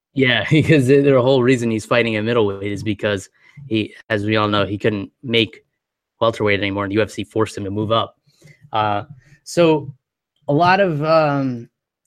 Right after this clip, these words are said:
not very well-known fighters on this card, but I'm looking forward to it because these are usually the cards,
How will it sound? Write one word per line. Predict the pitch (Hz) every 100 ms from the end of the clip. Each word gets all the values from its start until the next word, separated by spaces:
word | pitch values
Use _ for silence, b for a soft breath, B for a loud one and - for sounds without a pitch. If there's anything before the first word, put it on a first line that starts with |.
| -
not | 160 170
very | 147 160 170
well-known | 151 143 139 135 139 135
fighters | - 127 143 123 107 - - _ _ _ 131
on | 123
this | 110 -
card, | - 127 117
but | 110
I'm | 117 131 143
looking | 147 143 113
forward | 120 113 107
to | 113
it | 104
because | 110 117
these | 107 123
are | 120
usually | 123 110 113
the | 107
cards, | 127 117 104 143